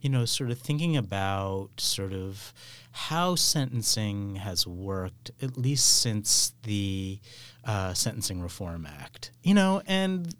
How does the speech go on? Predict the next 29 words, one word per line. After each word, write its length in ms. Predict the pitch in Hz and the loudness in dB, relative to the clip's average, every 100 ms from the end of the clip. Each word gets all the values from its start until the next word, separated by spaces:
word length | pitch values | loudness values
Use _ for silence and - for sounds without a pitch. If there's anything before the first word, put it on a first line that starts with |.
| - | -6
the 320 | 175 196 - | -2 -2 0
importance 800 | 175 160 - - 208 - 156 - | -2 -2 -8 0 0 0 0 0
of 160 | - | -2
things 340 | - 135 123 113 | -4 0 0 0
like 220 | - - | -2 -4
truth 360 | - 135 123 120 | -2 4 4 2
in 140 | 98 | 2
sentencing? 640 | - 95 - - - - - - - - | 2 2 -2 -2 -2 -2 -10 -20 -20 -2
You 80 | 143 | 4
know, 200 | 143 143 | 6 6
that 260 | 139 135 131 | 4 2 0
if, 180 | - 117 - - - | -4 -4 -6 -14 -8
if 180 | 147 - | -6 -2
I, 340 | 156 170 180 175 | 2 4 4 2
the 100 | 139 | 0
judge, 360 | 127 135 131 | 2 2 2
am 120 | 117 117 | 0 0
gonna 180 | 104 | 0
sentence 480 | 107 - 160 139 131 | 0 0 -2 -2 0
you 160 | 139 127 | 2 2
to 160 | 107 98 - - - - - - - - - | 2 -2 -10 -20 -20 -20 -20 -20 -20 -20 -2
twelve 340 | - 147 139 | 4 6 6
years 380 | 135 135 139 127 | 6 8 8 6
or 260 | 104 104 107 - - 143 | 2 0 -4 -12 -16 -4
thirteen 380 | 160 151 151 135 | -2 0 2 6
years 260 | 131 131 | 6 6
in 140 | 113 110 | 4 4
your 220 | 127 135 | 4 2
case, 560 | 131 139 131 127 - | 2 2 4 6 6